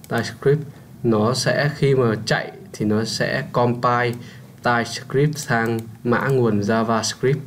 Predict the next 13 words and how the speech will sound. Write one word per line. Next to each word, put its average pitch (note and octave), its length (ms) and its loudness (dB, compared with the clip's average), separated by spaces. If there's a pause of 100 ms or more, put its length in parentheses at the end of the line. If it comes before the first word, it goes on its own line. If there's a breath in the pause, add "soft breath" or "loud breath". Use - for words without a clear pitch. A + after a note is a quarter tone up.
(180)
các A2+ 100 -2
bạn A2+ 200 -4
nhé. A#2+ 100 -2 (640 loud breath)
Và G#2+ 220 2
ở G2 120 0
đây A2+ 320 2 (360 loud breath)
cái G#2 180 0
engine A#2 520 2
mà A2+ 100 2
mình G#2 220 2
đang A2+ 160 2
sử G#2 220 0
dụng G#2+ 160 2